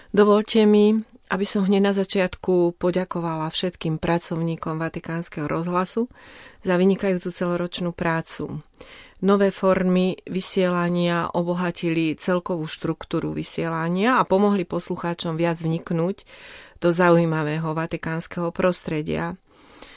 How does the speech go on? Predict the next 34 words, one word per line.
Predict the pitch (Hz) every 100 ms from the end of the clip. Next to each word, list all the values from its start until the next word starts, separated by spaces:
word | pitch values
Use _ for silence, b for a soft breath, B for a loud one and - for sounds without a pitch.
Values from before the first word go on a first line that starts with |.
| B -
Nehovorím | 240 208 180 170 170
teraz | 180 165 165
za | 156
slovenských | - 165 151 156 170
poslucháčov, | - 175 247 220 156 156 165
ale | 160 156
určite | 196 196 - 175 - 170
aj | 156
oni | 170 170 156
hodnotia | 147 151 151 160 -
prácu | 156 156 - 156
Vatikánskeho | 156 156 151 156 - 156
rádia | 151 151 156 151
veľmi | 156 156 165
pozitívne. | - 180 147 - 151 156 160 170 - _ _ b b b
No | 214
ale | 214 208
teraz | 233 208
poďme | - 214 220 170
k |
vašej | 175 196 196 160
otázke, | - 180 170 175
pán | 175 170
redaktor. | 175 170 - 180 180
Pýtate | 226 247 247 247
sa | 226
na |
našu, | 202 208 - 196 175 B B -
na | 175 165
moju | 175 170 143 151 _ 175
diplomatickú | 170 - 170 170 170 170 - 165
misiu, | 160 165 190 165 160 B B B B B -
čo | 185
najviac | 170 165 160 156